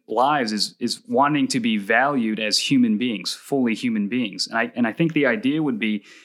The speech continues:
if historically the nation has viewed African Americans as less than human, um, then how, how long does it take for that widespread sentiment to fully go away?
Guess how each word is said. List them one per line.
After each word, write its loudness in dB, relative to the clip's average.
if 2
historically 0
the 4
nation 0
has -2
viewed 2
African 0
Americans 0
as -4
less 2
than 0
human, 0
um, 2
then 4
how, 0
how 2
long 2
does 0
it -2
take -2
for -10
that 0
widespread 0
sentiment 0
to 6
fully 0
go 0
away? -2